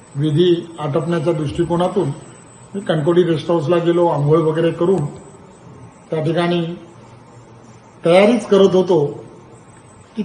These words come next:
त्या ठिकाणी माझे अनेक कार्यकर्ते, आम्ही सर्वजण त्या ठिकाणी होतोच, परंतु त्या ठिकाणी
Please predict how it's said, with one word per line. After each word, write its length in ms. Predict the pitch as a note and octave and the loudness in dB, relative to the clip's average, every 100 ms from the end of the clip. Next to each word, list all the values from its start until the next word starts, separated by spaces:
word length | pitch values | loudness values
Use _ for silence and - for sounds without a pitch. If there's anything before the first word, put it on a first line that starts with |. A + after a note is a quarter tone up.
| G3+ | 2
त्या 120 | F#3+ | 4
ठिकाणी 420 | F3 G3 G#3 G#3 E3 D#3 - - - - - - - - - - - D3+ | 4 4 4 4 0 -4 -10 -20 -20 -20 -20 -20 -20 -20 -20 -20 -14 -8
माझे 240 | D3+ F3 | 0 2
अनेक 320 | E3 F3 E3+ | 2 0 0
कार्यकर्ते, 600 | F3 D#3 E3 F3 E3 F3 F3 | 0 0 0 0 0 2 2
आम्ही 240 | D#3 D#3+ | 0 -4
सर्वजण 680 | - D#3 E3+ E3+ E3+ D#3+ C#3+ - - - - - - | -2 0 0 0 0 -2 -6 -10 -18 -20 -20 -18 -8
त्या 100 | D3+ | -6
ठिकाणी 300 | C#3+ D#3+ E3 | -4 -2 0
होतोच, 420 | C#3+ D3 E3 - - - - - - - - - | 0 2 0 -2 -14 -20 -20 -20 -20 -20 -12 -6
परंतु 260 | E3 F3 A3 | -6 -6 0
त्या 100 | F3+ | 2
ठिकाणी 380 | D#3 E3+ F3+ F#3 | 2 2 2 2